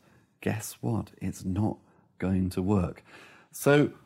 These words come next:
what's the mindset? Let's just have a very quick recap on some of the things which I think are important for your mindset before we get into the nitty-gritty.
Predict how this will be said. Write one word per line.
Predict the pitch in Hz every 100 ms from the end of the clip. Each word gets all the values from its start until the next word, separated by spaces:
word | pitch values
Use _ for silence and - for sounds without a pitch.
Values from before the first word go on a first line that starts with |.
| -
what's | 110 131 196 -
the | -
mindset? | 165 160 160 147 - 107 87
Let's | - 160
just | 190
have | 185
a | 170
very | 143 165 156
quick | - - -
recap | 131 147 - 113 85
on | 90
some | 87 - 135
of | 135
the | 131
things | 104 90
which | 87 -
I | 104
think | 101 107 101
are | 101
important | 92 90 95 92 87 -
for | 92
your | 110
mindset | 107 104 98 - - -
before | 87 98 95
we | 92
get | -
into | 90 - 92
the | 95
nitty-gritty. | - 92 107 - 87